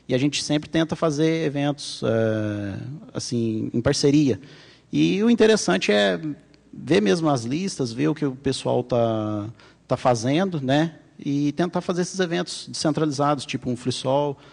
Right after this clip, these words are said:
o Debian Day, e levar o nome do Debian onde puder. Então, assim, ah, vou fazer alguma coisa, tenta ver se encaixa, assim, ó, isso é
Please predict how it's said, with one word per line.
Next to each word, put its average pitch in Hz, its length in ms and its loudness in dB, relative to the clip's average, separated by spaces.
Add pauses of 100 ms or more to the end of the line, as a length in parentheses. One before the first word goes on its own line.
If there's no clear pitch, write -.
(120)
o - 60 -12
Debian 120 280 4
Day, 151 360 2 (480)
e 180 420 -2 (280)
levar 175 640 2 (120)
o 127 160 4
nome 139 220 2
do 139 100 0
Debian 151 440 0 (240)
onde 151 220 2
puder. 160 440 -2 (400)
Então, 139 220 -2
assim, 131 520 -2
ah, 143 200 2
vou 120 100 -4
fazer 135 240 0
alguma 143 200 4
coisa, 170 440 2 (640)
tenta 165 200 4
ver 180 140 6
se 196 120 0
encaixa, 160 280 2
assim, 123 240 -2
ó, - 100 -20
isso 151 200 0 (100)
é 113 260 2